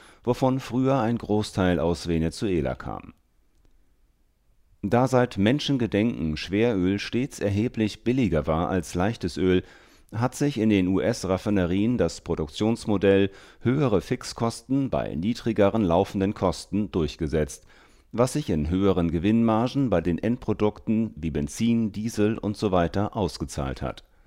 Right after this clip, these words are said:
Diese Entscheidung wurde zudem dadurch begünstigt,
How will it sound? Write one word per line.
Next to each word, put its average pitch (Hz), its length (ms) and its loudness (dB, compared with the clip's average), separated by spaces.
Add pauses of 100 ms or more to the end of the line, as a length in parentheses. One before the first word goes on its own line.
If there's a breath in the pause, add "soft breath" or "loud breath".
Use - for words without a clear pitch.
(960)
Diese 143 300 2
Entscheidung 98 720 2
wurde 101 200 2
zudem 107 380 0
dadurch 110 380 -2
begünstigt, 95 640 0